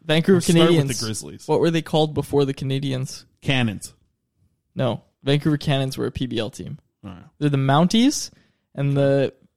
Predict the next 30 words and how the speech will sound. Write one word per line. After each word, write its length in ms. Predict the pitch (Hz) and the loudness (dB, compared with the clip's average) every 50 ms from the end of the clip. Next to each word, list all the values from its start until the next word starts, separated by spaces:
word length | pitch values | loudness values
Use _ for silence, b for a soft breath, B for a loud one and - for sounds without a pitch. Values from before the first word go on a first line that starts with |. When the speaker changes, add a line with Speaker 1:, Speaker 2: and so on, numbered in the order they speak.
| _ _ _ _ _ _ | _ _ _ _ _ _
Speaker 1:
Capilano. 960 | - - - 165 175 - - 185 175 170 165 165 165 165 160 160 156 147 - _ _ _ - | -6 -2 0 0 0 0 0 2 2 2 2 2 2 2 2 2 2 0 -4 _ _ _ -4
No, 220 | 151 151 143 131 | 0 0 2 2
not 200 | 131 135 139 143 | 2 0 -2 -2
Capilano. 640 | - - 156 139 - 131 131 120 113 123 123 120 143 b b b b b | -2 -4 -4 -2 -2 -4 -4 -4 -4 -4 -4 -6 -6 b b b b b
Yeah, 160 | 208 220 208 | 2 4 4
the 60 | 170 | 4
Vancouver 340 | 151 160 175 180 - 202 185 | 4 2 2 2 2 0 -2
Capilanos 800 | 175 - 185 170 - 160 151 147 151 147 139 127 123 - - - - - | 0 0 0 0 0 -2 -2 -2 -2 -2 -4 -4 -6 -6 -8 -10 -10 -4
were 100 | 143 139 | -2 -2
Speaker 2:
That's 120 | 135 131 | 0 0
Speaker 1:
the 80 | 135 135 | 0 -2
Speaker 2:
right. 60 | 135 | -2
Speaker 1:
other 140 | 135 135 135 | -2 -2 -4
team. 280 | 131 - 131 127 123 131 - | -4 -4 -6 -6 -6 -8 -8
Speaker 2:
You're 140 | - - 135 | -6 -4 -2
Speaker 1:
Yeah, 60 | 131 | -2
Speaker 2:
right, 140 | - 107 104 | -2 -4 -8
but 80 | - 92 | -8 -8
I 80 | 107 117 | -6 -2
knew 140 | 127 135 135 | 0 2 4
that 200 | 156 190 190 196 | 4 4 6 6
one. 200 | 190 180 180 180 | 6 6 6 6
Speaker 1:
Capilanos 180 | 185 185 175 - | 6 4 4 2
and 180 | - 151 143 147 | 2 4 4 4
then 180 | 151 156 151 | 4 4 4
Mounties, 460 | 143 143 139 139 139 - 139 139 131 | 2 2 2 0 0 -2 -4 -4 -4
I 100 | 131 127 | -4 -6
think, 420 | 127 - 120 120 123 123 - - - - _ _ _ _ | -6 -6 -8 -8 -8 -10 -12 -16 -20 -20 _ _ _ _
and 180 | - 143 139 131 | -8 -6 -6 -4
then 320 | 131 131 131 127 131 139 | -4 -4 -4 -4 -6 -10